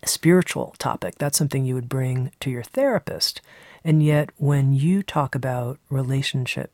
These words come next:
challenges, it seems like it's interlinked for you, this idea of both emotional and spiritual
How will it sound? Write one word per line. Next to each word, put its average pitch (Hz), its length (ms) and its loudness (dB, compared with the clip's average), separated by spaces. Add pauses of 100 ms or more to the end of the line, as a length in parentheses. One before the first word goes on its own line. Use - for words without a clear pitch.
(100)
challenges, 123 680 -8 (500)
it 156 140 -2
seems 170 380 4
like 165 180 0
it's - 160 2
interlinked 156 680 4 (160)
for - 220 -6
you, 123 320 -8 (160)
this 143 200 0
idea 123 420 -2
of 123 340 -8
both 123 360 -6 (360)
emotional 143 880 2 (420)
and 123 400 -2
spiritual 135 880 0